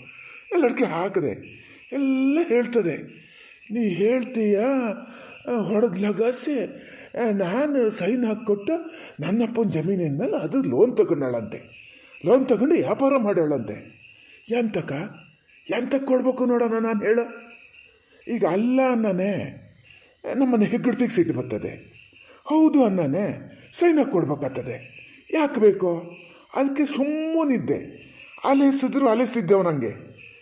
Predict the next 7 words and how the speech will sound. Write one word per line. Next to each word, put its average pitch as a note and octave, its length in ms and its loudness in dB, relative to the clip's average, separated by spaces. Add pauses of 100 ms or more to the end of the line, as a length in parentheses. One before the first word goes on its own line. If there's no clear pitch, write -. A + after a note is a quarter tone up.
(160)
ನಂಬ್ತು G3+ 540 2
ಅದು. B2 180 2 (960)
ನನಗೆ D#3 400 -2
ಈ G3+ 160 0
ಉಪ್ಪಡ್ಚಡ B3 640 -2
ಮಾತ್ರ A3 320 -4
ಗೊತ್ತಿರಲ್ಲ, C#3 600 -4